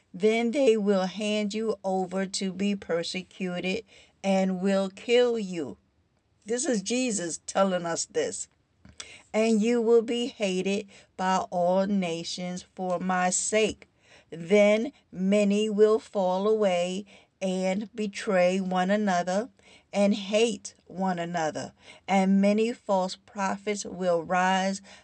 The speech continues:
and will deceive many. Because iniquity will abound, the love of many will grow cold.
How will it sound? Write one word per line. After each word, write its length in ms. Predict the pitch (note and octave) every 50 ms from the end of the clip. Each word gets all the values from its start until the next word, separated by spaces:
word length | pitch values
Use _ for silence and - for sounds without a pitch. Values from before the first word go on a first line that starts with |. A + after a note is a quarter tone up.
| _ _
and 240 | - F#3+ F3+ F3+ F3+
will 240 | F3+ F#3+ G3 F#3+ G3
deceive 800 | F#3 F#3+ G3+ G3+ G3+ - - - F3+ F3 E3+ F3+ F#3 F#3+ F#3+ -
many. 640 | G3 G3 G3+ G#3 G#3+ A3 G#3 F#3 E3+ D#3 C3 - - _ _ _ - - _ _ _ _ _ _ _ _ _
Because 840 | - G3 G3+ F#3+ G3 - G3 A3 A#3+ B3 A#3 A#3 A3+ A#3+ A#3 - - - _ _ _ _ _ _
iniquity 1120 | F#3+ F#3+ F#3 F#3+ F#3+ G3+ A3 A3+ A3+ - A#3 A3+ A3+ G#3+ - - C4+ A#3 A3+ A3 A3 G#3+
will 440 | G3+ G3 F#3+ G#3+ A3 G#3+ G#3 G3 - -
abound, 680 | F#3+ E3+ F3+ G3+ G#3 G#3 G#3+ A3 A3+ A3+ A3 G#3+ G3+ - _ _ _ _ - - _ _
the 260 | - F3 F3+ G#3+ A3+ A3
love 520 | A3 G#3+ G#3+ G#3 G3 G3 G3 G3 G3+ G#3 - - -
of 260 | G3 F#3+ F#3+ F#3 F3+
many 640 | F#3+ G3 G3 F#3+ G3 G#3 G#3+ G#3 G3 F#3 F3 E3+ D#3+
will 400 | D#3 D#3 E3 G3 G3+ G3+ G3 F#3+
grow 420 | F3+ E3+ - F3 F3 F3 F3 E3+ E3
cold. 600 | - - - G#3+ A3+ A3 G3+ F#3 E3+ D#3+ D3+ -